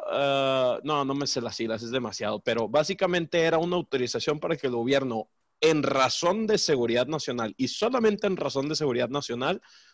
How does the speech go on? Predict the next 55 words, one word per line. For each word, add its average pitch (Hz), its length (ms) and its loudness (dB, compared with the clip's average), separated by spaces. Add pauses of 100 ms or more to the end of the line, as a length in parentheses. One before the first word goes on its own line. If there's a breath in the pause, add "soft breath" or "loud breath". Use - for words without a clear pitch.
(140)
pudiera 151 440 4
espiar 135 320 2
a 131 40 2
los 139 140 0
ciudadanos 120 720 -2
americanos 113 680 -6
ordinarios 113 500 -4
y 123 40 -10
comunes. 175 400 -2 (440 loud breath)
Pero 143 260 4
¿cuál 175 160 4
fue 185 120 2
el 170 60 0
dilema? 170 400 2 (480)
Nunca 160 460 2
se 165 200 0
dijo 135 500 2 (460)
cuál 139 260 4
era 135 100 6
el 139 100 2
límite 127 360 0
de 127 60 2
seguridad 113 320 -2
nacional. 143 360 0
O 123 60 -2
sea, 131 180 2
un, 156 300 2
un 165 240 0
agente 180 340 2
del 170 100 2
F 175 140 2
B 165 100 4
I 160 120 4
podía 135 260 2
entrar 151 220 0
a - 40 0
tu 147 80 -8
casa 139 260 0
y, 127 120 0
"Ah, 156 240 6
por 143 140 -2
razones 175 380 0
de 147 60 -4
seguridad 143 300 2
nacional 147 420 -4
tengo 147 280 0
que 139 80 -2
entrar 135 220 2
a 135 60 0
tu 110 120 -14
casa 135 240 -2
por 127 160 -4
el 107 80 -8
Patriot 113 360 -4
Act". - 200 -6